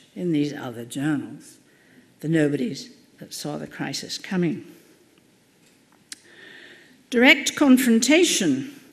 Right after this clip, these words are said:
uh, between mainstream economists and those who do not share their views, uh, often exposes the challenger to ridicule,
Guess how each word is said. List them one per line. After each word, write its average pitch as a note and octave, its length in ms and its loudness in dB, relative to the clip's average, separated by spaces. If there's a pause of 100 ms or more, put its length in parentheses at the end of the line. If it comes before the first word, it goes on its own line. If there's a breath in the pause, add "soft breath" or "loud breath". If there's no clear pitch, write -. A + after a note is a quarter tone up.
(760 soft breath)
uh, D#3 180 -4
between E3+ 920 -2 (500 loud breath)
mainstream G3 540 -2
economists D#3+ 680 -4
and C#3+ 220 -6
those D#3 560 -4 (400 loud breath)
who E3+ 140 -6
do E3 200 -6
not E3+ 220 0
share E3 320 -4
their D3 420 -4 (120)
views, F#3+ 600 -2 (640 soft breath)
uh, F3+ 200 -6 (100)
often A#3+ 340 0
exposes G#3 800 2
the D3+ 120 -10
challenger F#3 680 -2 (420 soft breath)
to A3 180 -2
ridicule, E3+ 840 4